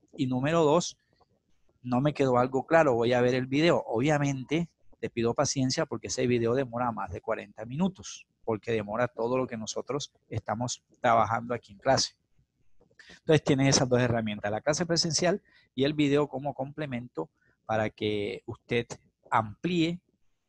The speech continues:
algunos de los puntos que te voy a colocar en la, en la guía, que no es nada del otro mundo. Quiero comenzar con una temática en donde se involucren las dos cosas, los dos componentes,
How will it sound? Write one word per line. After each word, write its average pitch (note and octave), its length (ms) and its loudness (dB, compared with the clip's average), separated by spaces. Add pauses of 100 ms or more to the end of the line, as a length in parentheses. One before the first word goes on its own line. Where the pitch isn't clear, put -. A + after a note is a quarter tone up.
algunos A#2+ 420 -2
de B2+ 80 -4
los C3 140 -2
puntos A#2+ 320 -8
que C3+ 100 -8
te A2+ 120 -8
voy G#2+ 120 -6
a G#2+ 100 -6
colocar A#2 540 -6 (340)
en A2 180 -8
la, G#2 340 -6 (240)
en A2+ 120 -6
la A2 100 0
guía, A2 300 -4 (220)
que A2+ 160 -6
no A2 120 -10
es A2+ 340 -4 (380)
nada A#2+ 260 0
del A#2 140 2
otro A2+ 220 -4
mundo. G2+ 380 -20
Quiero D#3+ 240 0
comenzar E3 560 0 (380)
con B2 160 -4
una C3+ 200 -4
temática C#3+ 760 -4
en A#2 180 -8
donde A2+ 300 -4
se A#2 140 -4
involucren C3 720 -4 (640)
las B2+ 200 0
dos A2+ 160 -8
cosas, D3+ 320 -2
los A2+ 160 -4
dos G#2+ 120 -12
componentes, C#3 840 -8